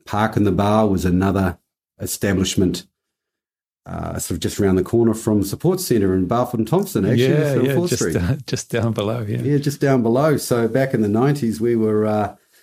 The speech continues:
Speaker 1: oh, we me-, I remember going in there, and this is, um, I suppose this is just how you're wired. I remember it was probably the first taste of managing, really, and
Speaker 2: Mm-hmm.
Speaker 1: taking control and organising and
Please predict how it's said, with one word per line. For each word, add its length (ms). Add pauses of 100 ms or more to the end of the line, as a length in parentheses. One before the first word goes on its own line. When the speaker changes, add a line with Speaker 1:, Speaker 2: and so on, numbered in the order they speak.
(520)
Speaker 1:
oh, 280
we 140
me-, 120
I 100
remember 280
going 320
in 160
there, 340
and 220
this 180
is, 260
um, 520
I 40
suppose 300
this 180
is 100
just 180
how 120
you're 200
wired. 440
I 140
remember 720
it 60 (420)
was 140
probably 220
the 320
first 640 (440)
taste 440
of 340
managing, 840
really, 440
and 460
Speaker 2:
Mm-hmm. 180 (460)
Speaker 1:
taking 540
control 520
and 80
organising 720
and 320